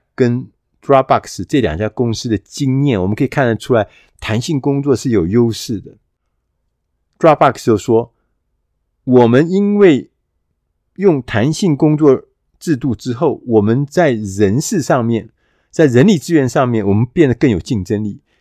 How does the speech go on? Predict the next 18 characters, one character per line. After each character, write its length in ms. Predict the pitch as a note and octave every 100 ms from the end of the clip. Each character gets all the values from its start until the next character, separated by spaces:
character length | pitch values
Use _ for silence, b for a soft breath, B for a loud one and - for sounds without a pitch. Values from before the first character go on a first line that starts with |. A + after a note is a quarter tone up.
| -
有 100 | A2
更 220 | - G#3
多 180 | G3 F#3
的 100 | D#3
人 340 | A2 G#2+ F3
才 260 | - A2+ G#2
愿 420 | D#3 F#3+ G#3 D3+
意 160 | D3 -
加 300 | - C#3 B2+
入 180 | C3 A2
我 80 | D2+
们 100 | F2
的 60 |
阵 260 | F#2 C3+ G#2
营。 200 | D#2+ C3+ b b b b
我 100 | A#2
们 140 | D#3+
在 400 | - G3 C#3+ -